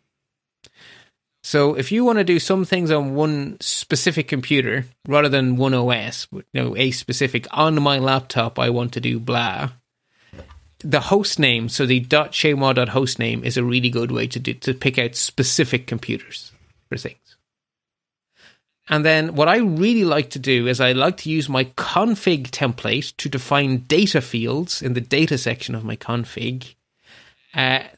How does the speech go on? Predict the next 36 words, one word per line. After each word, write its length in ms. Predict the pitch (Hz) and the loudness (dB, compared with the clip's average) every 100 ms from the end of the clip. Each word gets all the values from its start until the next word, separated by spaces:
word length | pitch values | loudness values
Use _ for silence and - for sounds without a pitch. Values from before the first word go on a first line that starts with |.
| - | 0
that 200 | 147 - | 0 2
basically 440 | 196 208 202 190 | 0 2 2 2
act 240 | 147 160 - | 2 -2 -2
as 120 | 139 | -2
little 200 | 151 135 | -2 -2
flags, 600 | 127 147 135 110 - - | -4 0 0 0 -6 -16
just 300 | - 170 196 | -4 -4 0
little 160 | 196 151 | 0 0
Boolean 520 | 123 160 175 143 127 | 2 2 4 2 0
fields. 680 | - 156 110 98 - - - _ _ _ _ _ _ - | -4 -4 -4 -8 -14 -16 -16 _ _ _ _ _ _ -10
So 440 | - 151 143 143 - | 2 4 4 2 0
I 160 | 151 | 2
always 360 | 165 208 226 208 | 4 4 4 2
define 500 | 175 - 160 156 143 | 0 2 2 2 0
one 280 | 139 139 131 | 0 0 -2
called 360 | - 131 127 | 0 2 2
is 340 | 120 143 135 113 | 0 0 0 0
Mac, 520 | 123 123 107 123 - - - _ _ _ _ | 2 2 2 -2 -2 -16 -18 _ _ _ _
and 140 | 127 | 2
I 60 | 123 | 2
just 220 | 120 127 | 2 0
do 120 | 143 | 2
that 160 | 131 120 | 2 2
whole, 480 | 120 123 123 123 110 | 4 4 4 2 -2
eh, 380 | - - - 127 123 | -10 -14 -14 -12 -6
d-, 140 | 147 156 | -6 0
you 80 | 127 | 0
know, 220 | 120 123 | 0 -2
shema 480 | - - 131 123 120 | -2 2 2 4 2
dot 220 | 117 123 | 2 2
O 140 | 123 123 | 2 2
S 200 | 117 113 | 0 -2
E 140 | 127 | -6
Q 260 | - 123 120 | -2 -2 0
Darwin 540 | 123 120 127 117 117 | 0 2 2 2 -4
thing 560 | - 110 113 131 127 | -2 0 0 0 0